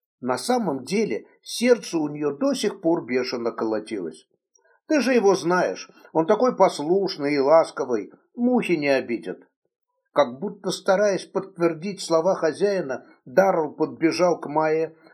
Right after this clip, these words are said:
встал рядом и преданно уставился в глаза. Его полагалось почесать за ухом. Майя почесала на скорую руку пса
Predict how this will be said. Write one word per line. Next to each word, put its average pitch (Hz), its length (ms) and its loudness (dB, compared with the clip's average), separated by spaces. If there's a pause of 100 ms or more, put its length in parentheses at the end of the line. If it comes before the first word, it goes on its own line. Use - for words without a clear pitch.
встал 202 420 4
рядом 156 480 0 (220)
и 175 80 2
преданно 175 680 2
уставился 123 680 0
в 101 80 -6
глаза. 101 560 -4 (680)
Его 127 420 4
полагалось 143 640 2
почесать 120 640 -2
за 120 160 2
ухом. 90 520 -4 (640)
Майя 247 340 2
почесала 202 600 0
на 196 140 -2
скорую 185 460 4
руку 156 340 -4
пса 185 500 -2